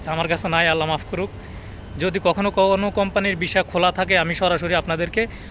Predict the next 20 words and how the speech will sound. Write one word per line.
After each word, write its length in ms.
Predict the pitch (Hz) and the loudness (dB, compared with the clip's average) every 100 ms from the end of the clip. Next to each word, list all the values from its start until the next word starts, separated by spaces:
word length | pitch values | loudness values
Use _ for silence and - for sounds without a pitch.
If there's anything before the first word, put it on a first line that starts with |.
| - 156 | -4 2
ভিডিওর 280 | 196 185 | 4 4
মাধ্যমে 320 | 175 170 175 190 | 2 0 0 0
জানিয়ে 240 | 185 175 | 0 0
দিব। 140 | 175 175 | 0 0
আপনারা 380 | 156 180 196 | 2 2 2
যদি 280 | 185 190 180 | 2 0 0
আপনাদের 340 | 156 175 170 170 | 0 0 -4 -4
কোনো 260 | 175 175 - - - - | -2 -4 -6 -14 -12 -4
আত্মীয় 260 | 156 185 | -2 0
স্বজন, 320 | 175 175 170 156 | 0 0 0 2
ভাই 160 | 165 | 2
ব্রাদার 320 | 170 170 160 147 - - - | 4 2 0 -4 -10 -16 -8
ওই 100 | 180 | -6
কোম্পানিতে 480 | 185 175 175 165 175 | -2 0 0 0 0
থেকে 260 | 180 196 175 | 0 0 0
থাকে, 240 | 185 190 | 0 0
তাদের 220 | 175 160 | 0 -2
সাথে 300 | - 165 208 220 - - - | -2 -2 -2 -4 -14 -6 -2
কথা 240 | 165 190 | 2 2
বলবেন, 320 | 180 175 180 | 2 0 -2